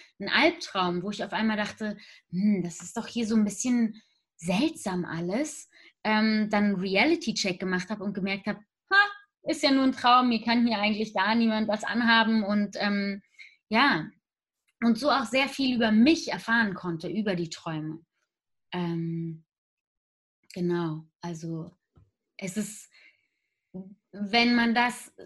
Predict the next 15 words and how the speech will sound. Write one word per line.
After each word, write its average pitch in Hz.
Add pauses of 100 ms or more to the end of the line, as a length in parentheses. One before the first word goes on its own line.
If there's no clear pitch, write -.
(100)
äh, 185
man 233
denkt 247
dann -
zuerst 233
vielleicht 226
nur, 233
„Ja, 240
es 202
ist 196
etwas, 214
was 196
meine 190
Träume 285
verändert“, 180